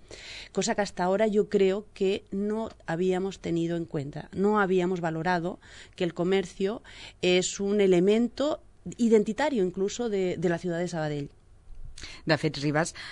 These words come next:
Speaker 2: em, també ha explicat a, a aquesta emissora que fa vint anys que els comerciants ja van començar a pensar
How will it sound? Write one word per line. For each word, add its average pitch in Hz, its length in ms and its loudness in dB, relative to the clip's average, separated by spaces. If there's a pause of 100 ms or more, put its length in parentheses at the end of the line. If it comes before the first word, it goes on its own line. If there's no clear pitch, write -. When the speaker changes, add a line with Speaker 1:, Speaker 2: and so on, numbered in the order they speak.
(100)
Speaker 2:
em, 139 320 4
també 139 200 2
ha 135 40 2
explicat 143 380 -2
a, 135 160 4
a 139 160 -4
aquesta 143 260 -2
emissora 143 300 0
que 151 100 -2
fa 147 140 2
vint 143 260 6
anys 127 240 0
que 143 80 -2
els - 80 -6
comerciants 131 560 -2
ja 131 160 2
van 123 160 0
començar 151 320 2
a 147 80 -2
pensar 127 240 2